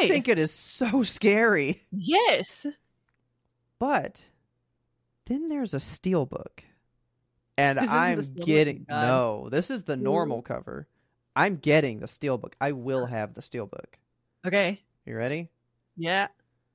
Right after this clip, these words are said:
Speaker 1: It's
Speaker 2: Ugh.
Speaker 1: very good.
Speaker 2: Oh, it's very good.
Speaker 1: It is, like, she has always, like, kind of freaked me out, and I'm, like, moving from the
Speaker 2: Yeah.
Speaker 1: screen a little bit. She is staring down at me, which is freaking me out.
Speaker 2: I don't like that. Yeah, she has, she's got, like, a,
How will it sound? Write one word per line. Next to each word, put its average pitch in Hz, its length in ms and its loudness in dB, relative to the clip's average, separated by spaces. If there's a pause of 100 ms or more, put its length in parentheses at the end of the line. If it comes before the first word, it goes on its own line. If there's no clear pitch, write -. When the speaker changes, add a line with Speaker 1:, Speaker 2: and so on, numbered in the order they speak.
(1800)
Speaker 1:
It's 139 220 0
Speaker 2:
Ugh. 247 480 2
Speaker 1:
very 110 640 -2
good. 110 480 -8 (180)
Speaker 2:
Oh, 220 180 6
it's 202 180 2 (160)
very 196 360 4
good. 160 420 -2
Speaker 1:
It 196 120 -6
is, 156 320 2 (420)
like, 143 320 0 (260)
she 294 480 -2
has 180 220 0 (100)
always, 151 400 2
like, 139 220 0
kind 151 180 -4
of 135 60 -6
freaked - 240 -6
me 143 160 -2
out, 139 180 0
and 120 100 -8
I'm, 139 80 -4
like, 185 160 -4
moving 131 300 -4
from 170 140 -6
the 160 80 0
Speaker 2:
Yeah. 135 140 4
Speaker 1:
screen 131 220 -4
a 117 40 -8
little 110 140 -4
bit. 107 200 -6
She 180 440 -8
is - 320 -8 (300)
staring 214 480 2
down 143 380 0
at 110 120 -8
me, 113 140 -12
which 117 160 -12
is - 80 -20
freaking 147 300 -8
me 110 120 -8
out. 175 100 -2
Speaker 2:
I 185 180 -4
don't 160 280 -6
like 156 320 -8
that. 151 220 -2
Yeah, 139 180 -4
she 202 160 -4
has, 196 160 0
she's 208 120 -8
got, 185 180 0
like, 175 120 -4
a, 131 120 -6